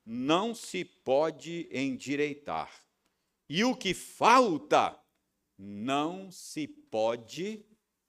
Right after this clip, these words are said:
calcular." Então preste bem atenção no que ele está dizendo.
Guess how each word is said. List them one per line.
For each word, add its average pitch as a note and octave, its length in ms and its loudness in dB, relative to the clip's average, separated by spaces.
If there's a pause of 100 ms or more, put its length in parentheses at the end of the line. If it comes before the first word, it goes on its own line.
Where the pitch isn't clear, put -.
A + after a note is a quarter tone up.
(120)
calcular." A3 960 -8 (1800)
Então D3 100 -2
preste D3+ 300 0
bem D3 160 0
atenção C#3 400 -6
no C#3 100 -6
que - 80 -10
ele B2+ 120 -4
está B2 240 -6
dizendo. F2+ 580 -10